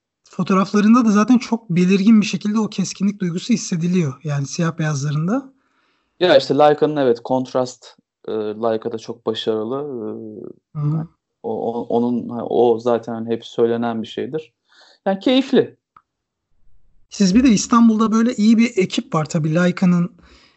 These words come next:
Speaker 1: e, Leica başlığıyla birlikte. Bu Rangefinder X, Mehmet,
Speaker 2: Ha, evet,
Speaker 1: e,
Speaker 2: evet,
Speaker 1: bizim
Speaker 2: yakın
Speaker 1: Tunç
Speaker 2: arkadaş.
Speaker 1: abi. Hepsine buradan selam olsun.
Speaker 2: Evet, evet. <laughs> Aleykümselam,
Speaker 1: Onlar
Speaker 2: söyle.
Speaker 1: hakikaten böyle birbirine kenetlenmişler.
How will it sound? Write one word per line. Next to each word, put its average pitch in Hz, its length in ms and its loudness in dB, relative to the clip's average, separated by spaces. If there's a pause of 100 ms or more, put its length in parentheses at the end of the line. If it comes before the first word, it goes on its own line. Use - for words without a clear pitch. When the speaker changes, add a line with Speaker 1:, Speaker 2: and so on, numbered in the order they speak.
(240)
Speaker 1:
e, 156 160 0
Leica 180 340 2
başlığıyla 165 520 -2
birlikte. 165 440 -4 (400)
Bu 170 260 0
Rangefinder 185 520 4
X, - 420 -4
Mehmet, 175 680 0 (280)
Speaker 2:
Ha, 131 220 2
evet, 135 220 2
Speaker 1:
e, 165 80 0
Speaker 2:
evet, 131 80 0
Speaker 1:
bizim 185 220 -2
Speaker 2:
yakın 123 240 0
Speaker 1:
Tunç 208 180 4
Speaker 2:
arkadaş. 185 180 4
Speaker 1:
abi. 180 260 0 (240)
Hepsine 185 380 0
buradan 196 220 2
selam 190 320 2
olsun. 180 280 0
Speaker 2:
Evet, 233 140 -6
evet. 120 140 -4 (420)
<laughs> 120 240 -12
Aleykümselam, 107 640 -12
Speaker 1:
Onlar 190 320 4
Speaker 2:
söyle. 208 40 4
Speaker 1:
hakikaten 208 600 2
böyle 202 200 4
birbirine 202 320 4
kenetlenmişler. 190 1200 0